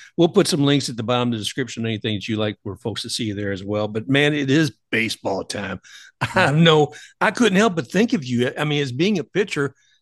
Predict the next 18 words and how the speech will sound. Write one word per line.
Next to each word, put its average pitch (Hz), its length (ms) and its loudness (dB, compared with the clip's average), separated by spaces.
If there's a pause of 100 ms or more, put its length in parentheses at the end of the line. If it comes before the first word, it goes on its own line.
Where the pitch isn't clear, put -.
(160)
knowing 190 540 2
that 160 200 -4 (120)
pitchers 196 440 -4
and 147 160 -2
catchers 196 380 -2
report 196 500 0
was - 120 -10
coming. 226 300 -6 (260)
You 156 60 2
know, 151 100 6
here 208 180 6
we 214 220 4
are. 190 200 2
It's 156 200 -4
what, 147 180 0 (180)
Wednesday, 165 520 2
February 180 400 -2
fifteenth? 190 580 -4